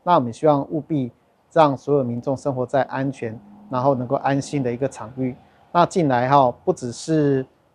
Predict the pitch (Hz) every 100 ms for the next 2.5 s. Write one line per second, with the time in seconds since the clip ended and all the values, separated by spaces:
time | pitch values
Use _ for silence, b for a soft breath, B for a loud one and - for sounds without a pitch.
0 | - 139 123 117 113 - 123 165 143 131
1 | 147 143 139 131 - 123 - 120 135 123
2 | 113 139 139 139 139